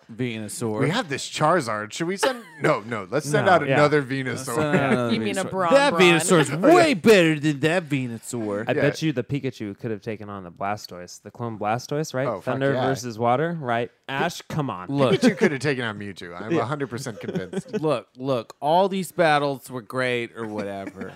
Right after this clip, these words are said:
Speaker 2: <laughs>
Speaker 1: but we really need to get into the most ridiculous part of this whole movie, and it's that Pokemon tears will save us all.
Speaker 2: <laughs> Yeah.
Speaker 1: Like,
Speaker 2: Well
Speaker 1: how does that revive a
Speaker 2: <laughs>
Speaker 1: human? How does that make the world better?
Speaker 4: And does not come up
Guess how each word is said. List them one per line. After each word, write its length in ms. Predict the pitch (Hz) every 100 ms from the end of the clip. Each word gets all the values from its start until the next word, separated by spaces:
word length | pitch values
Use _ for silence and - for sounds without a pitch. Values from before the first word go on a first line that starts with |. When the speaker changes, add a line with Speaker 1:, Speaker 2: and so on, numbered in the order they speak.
| 294
Speaker 2:
<laughs> 80 |
Speaker 1:
but 80 | 117
we 180 | 113 131
really 340 | 139 165 175
need 180 | 156 147
to 140 | 135 120
get 180 | 123 120
into 280 | 113 -
the 120 | 104 104
most 300 | 104 104 -
ridiculous 540 | 104 113 110 120 107
part 300 | - 107 98
of 80 | 95
this 160 | 95 -
whole 200 | 98 95
movie, 420 | 95 92 92 90 101
and 160 | 98
it's 120 | 92
that 300 | - 101 95
Pokemon 540 | - 107 - 95 90 87
tears 320 | - 87 -
will 100 | -
save 280 | - - -
us 160 | - -
all. 180 | - 160 -
Speaker 2:
<laughs> 460 | 202 175 - 151
Yeah. 260 | 165 131 - _
Speaker 1:
Like, 300 | 117 107 107 120
Speaker 2:
Well 80 | 123
Speaker 1:
how 200 | 151 175
does 160 | 175
that 200 | 170 165
revive 680 | 151 127 107 120 131 143 156
a 60 | 165
Speaker 2:
<laughs> 20 |
Speaker 1:
human? 680 | 160 156 139 120 107 113 120 _ _ _
How 260 | - 127
does 200 | 139 143 123
that 380 | 131 127 131 _ _ -
make 300 | 127 143 -
the 80 | 160
world 500 | 143 143 147 147 123
better? 460 | 123 110 95 107 _ -
Speaker 4:
And 120 | 220
does 140 | 220
not 200 | 208 196
come 180 | 240 214
up 240 | 190 185